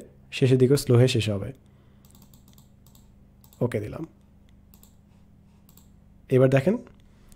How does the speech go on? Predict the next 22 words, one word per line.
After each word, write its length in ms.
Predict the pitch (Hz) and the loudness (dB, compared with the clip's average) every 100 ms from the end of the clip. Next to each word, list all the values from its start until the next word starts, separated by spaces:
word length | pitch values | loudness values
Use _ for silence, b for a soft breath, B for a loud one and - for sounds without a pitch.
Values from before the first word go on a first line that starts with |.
| - - | -20 -8
অ্যাকচুয়াল 420 | 131 139 - 190 | -6 -4 6 8
পেন্ডুলামের 580 | 185 - 160 160 165 165 | 10 8 10 10 10 10
মতো 360 | 139 117 156 247 - - - _ _ - | 8 4 0 -2 -12 -20 -20 _ _ -20
স্পিড 340 | - - 156 | -6 2 6
ইন, 260 | 160 165 175 | 8 8 4
স্পিড 320 | - - 139 | -4 4 6
আউট 180 | 127 117 | 8 6
হচ্ছে। 340 | 117 - 113 - - - - - - - - - | 0 -6 -12 -14 -20 -20 -20 -20 -20 -20 -20 -2
আমি 180 | 127 139 | 2 4
যদি 100 | 156 | 4
এটাকে 220 | 160 147 | 2 4
মনে 160 | 127 | 2
করেন 160 | 127 131 | 2 0
কন্টিনিউয়াস 520 | 131 131 135 156 151 | 2 2 6 6 6
দিয়ে 160 | 127 120 | 6 4
দিই, 180 | 113 190 - b b b - | 4 0 -8 b b b -6
ইফেক্ট 300 | 120 135 135 | -2 0 0
অপশনস 420 | 117 127 156 - | 0 0 -2 -4
হতেই 300 | - 127 143 | -4 4 6
থাকবে, 240 | 131 117 | 6 2
হতেই 220 | 117 120 131 | 2 2 2
থাকবে, 340 | 117 107 | 0 0